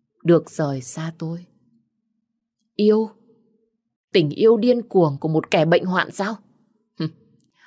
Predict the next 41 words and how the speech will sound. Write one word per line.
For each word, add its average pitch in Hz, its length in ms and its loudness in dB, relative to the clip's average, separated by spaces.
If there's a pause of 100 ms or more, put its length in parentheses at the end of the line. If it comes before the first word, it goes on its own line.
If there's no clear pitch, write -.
(380)
Nó 160 140 2
có 220 180 0
gì 165 180 -2
là 139 160 -4
sai 170 320 -6
nào? 139 400 -8 (600)
Ngay 190 220 2
từ 185 60 2
lần 147 260 2
đầu 143 180 0
gặp 139 220 -8
em, 175 240 -8 (280)
tôi 240 140 2
đã 214 100 2
thích 277 240 -8
em 226 240 -10
rồi. 143 200 -6 (760)
Đáng 156 360 0
tiếc, 190 220 -4 (580)
em 175 220 2
lại 151 220 4
cưới 165 280 -2
kẻ 147 220 -2
thù 147 180 -4
không 202 240 -6
đợi 147 220 2
trời 147 200 -4
chung 175 280 -6
với 214 140 -10
tôi. 185 280 -8 (840)
Những 240 200 2
gì 180 180 4
tôi 196 180 2
làm 147 260 0
năm 165 220 0
năm 165 200 -2
trước, 208 220 -8 (520)
tất 196 220 0
cả 147 260 0
chỉ - 180 -6
để 143 160 -4